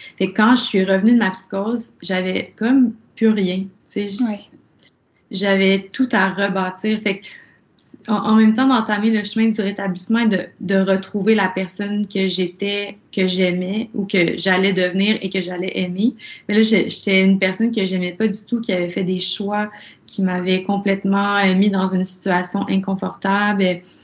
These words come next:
Speaker 1: Je me remettais beaucoup en question par rapport au passé. J'ai été pendant de longs mois très nostalgique aussi. Mais donc, il y avait tout ça, euh, à reconstruire et c'est vraiment petit à petit que ça s'est reconstruit, mais c'était très douloureux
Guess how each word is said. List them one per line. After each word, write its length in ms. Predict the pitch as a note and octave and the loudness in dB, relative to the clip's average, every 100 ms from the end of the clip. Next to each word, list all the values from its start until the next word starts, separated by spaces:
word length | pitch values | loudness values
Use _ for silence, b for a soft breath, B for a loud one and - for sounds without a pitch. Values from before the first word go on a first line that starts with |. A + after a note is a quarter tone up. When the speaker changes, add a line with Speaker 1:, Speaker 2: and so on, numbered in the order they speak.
| B B - | B B -10
Speaker 1:
Je 200 | - F#3+ | -6 0
me 80 | F#3+ | 2
remettais 420 | F3+ F#3 F3+ F#3+ | 2 0 -2 -2
beaucoup 220 | F#3 F#3+ | -4 0
en 80 | G#3+ | 0
question 320 | G#3+ F#3+ - | 0 -2 -2
par 160 | G#3+ G3 | -2 -2
rapport 280 | F3+ F3+ G3 | -2 -2 -4
au 80 | G3 | -4
passé. 400 | F3+ F3 - A3+ | -4 -4 -2 2
J'ai 120 | G#3 | 2
été 360 | E3+ G3+ F#3+ - _ _ | 2 2 2 -2 _ _
pendant 280 | - F#3 F#3 | -2 0 2
de 120 | F#3+ F#3 F#3 F#3+ | 0 0 -2 -4
longs 180 | G3 G#3 | -2 -2
mois 220 | G3+ G#3 | 0 -2
très 220 | G#3+ - | -4 0
nostalgique 720 | G3 G3 G3 G3 F#3 F3+ A3 G3 | 2 2 0 -2 -2 -2 -4 -6
aussi. 380 | F#3 - B3+ - b b b b b b b _ - | -12 -6 -6 -6 b b b b b b b _ -10
Mais 340 | G3 F#3+ F#3 F#3 | 0 2 2 2
donc, 240 | F3+ F#3 | 0 0
il 60 | F#3+ | 0
y 20 | |
avait 180 | F#3 G3 | 0 -2
tout 200 | - A3 | -6 -8
ça, 200 | - A3+ A3 A3 | -2 2 4 4
euh, 280 | G3 F3+ F3 F3 F3 | 2 0 -2 -6 -6
à 120 | G3 F#3+ | -4 -2
reconstruire 720 | G3 F#3+ F#3+ - G#3 G#3+ A#3 | -2 -2 -4 -4 -2 0 0
et 160 | G3 | 0
c'est 160 | G3 G3 | 0 -2
vraiment 280 | F3 F#3 G3+ | -6 -4 -4
petit 340 | G3 F#3+ - | -4 -4 -4
à 60 | G3+ | -4
petit 420 | F#3+ F3+ - G#3+ | -4 -6 -6 -6
que 180 | F#3+ F3 | -2 -2
ça 140 | - | -2
s'est 160 | - F#3+ | -8 -8
reconstruit, 460 | G3 F#3+ F#3 - | -4 -4 -2 4
mais 100 | B3 | 4
c'était 180 | A3 F#3 | 4 0
très 220 | F#3 A3+ | -2 0
douloureux 560 | G#3 G#3 F#3+ F#3 F#3 G3+ | 0 2 0 0 -2 -4